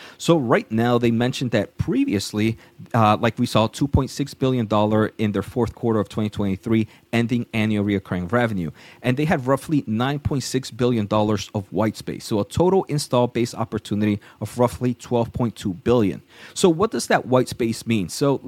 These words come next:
the two point six billion are all the customers that they have right now and the X amount of modules. They mentioned if all those customers kind of get all the modules that we have available to them, that's the white space. So in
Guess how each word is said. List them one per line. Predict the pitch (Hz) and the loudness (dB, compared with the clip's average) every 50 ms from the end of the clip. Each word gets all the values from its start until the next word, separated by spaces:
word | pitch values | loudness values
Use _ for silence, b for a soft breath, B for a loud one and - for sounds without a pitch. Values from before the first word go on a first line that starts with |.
| 131 131 | -14 -10
the | - 143 143 | -10 -10 -10
two | - - - 262 247 | -8 -6 -6 -2 0
point | - 226 208 180 - | 0 0 0 -2 -6
six | - 180 - - | -8 -10 -10 -4
billion | - 139 131 139 139 131 127 | -2 0 0 2 0 0 0
are | 113 104 - | -2 -2 0
all | 101 120 123 | 0 0 2
the | - 127 | 0 -2
customers | - - 120 110 - 117 117 110 - | -2 -2 -4 -4 -2 -4 -4 -4 -4
that | - 104 - | -4 -4 -4
they | 110 101 | -4 -2
have | 104 101 95 - | -2 -4 -2 -2
right | 101 92 101 | -4 -4 -2
now | 104 101 98 | -2 -2 -2
and | 98 95 - | -2 -2 -6
the | 104 - - | -8 -6 -4
X | 113 113 - - | -6 -6 -4 -4
amount | 113 107 101 | -6 -4 -4
of | 95 90 | -4 -4
modules. | - 90 92 98 95 - - - - - B B B B B B - | -6 -6 -6 -6 -6 -8 -12 -16 -18 -20 B B B B B B 0
They | 160 180 | 0 0
mentioned | 170 185 180 175 - - 180 160 - | 0 -2 -4 -4 -4 -6 -6 -6 -4
if | - 143 - - _ | -4 -4 -4 -6 _
all | - 139 165 180 208 208 | -2 0 2 4 2 2
those | 175 196 196 196 - - | 0 0 -2 -2 -2 -4
customers | - - 175 196 196 - - 120 110 104 107 107 - - B B B B | -2 0 0 0 0 -2 -6 -6 -4 -2 -2 -2 -4 -6 B B B B
kind | - 208 190 | -2 -2 0
of | 143 131 | 0 -2
get | - 151 139 131 - _ | -2 -2 -2 -2 -4 _
all | - 123 143 151 | 0 2 2 2
the | 170 175 | 2 0
modules | 151 135 139 139 147 143 - 143 131 123 - | -2 0 0 0 0 0 0 -2 -2 0 0
that | 123 117 117 | 0 0 2
we | 117 107 | 2 0
have | 107 117 117 117 113 | 0 0 0 0 0
available | - - 104 104 113 117 113 107 98 101 101 104 | -2 -4 0 0 2 2 2 0 -2 -2 -4 -4
to | - - 226 254 226 | -4 -2 0 0 2
them, | 151 113 113 113 120 B B B B - | 2 2 2 0 -2 B B B B -8
that's | 107 107 151 156 151 - - | -2 0 0 0 0 -6 -4
the | - 151 | -2 0
white | 131 117 127 131 120 | 0 2 0 0 -2
space. | - - - 104 98 95 | -4 -6 -4 -4 -4 -4
So | - - 156 147 143 - - | -2 0 0 0 0 0 -2
in | 147 139 120 | -2 -2 -2